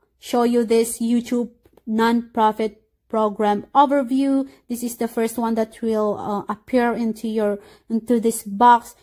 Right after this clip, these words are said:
and then you can just go ahead and tap that one as well, and then go all the way down until you see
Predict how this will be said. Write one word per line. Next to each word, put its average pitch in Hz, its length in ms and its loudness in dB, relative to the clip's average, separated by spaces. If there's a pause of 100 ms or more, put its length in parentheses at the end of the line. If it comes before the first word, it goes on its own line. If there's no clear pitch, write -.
(140)
and 220 160 -4
then 220 160 -2
you 220 80 -6
can 220 180 -6
just 220 240 -10
go 214 200 0
ahead 208 360 -4
and 208 220 -6 (100)
tap - 340 -6
that 202 220 -6
one 196 240 -2
as - 300 -12
well, 254 420 4 (340)
and 220 160 -4
then 214 280 -2 (280)
go 226 360 4
all 226 200 2
the 226 140 -2
way 226 220 0
down 214 500 -4 (640)
until 226 380 2
you 254 100 4
see 240 460 -2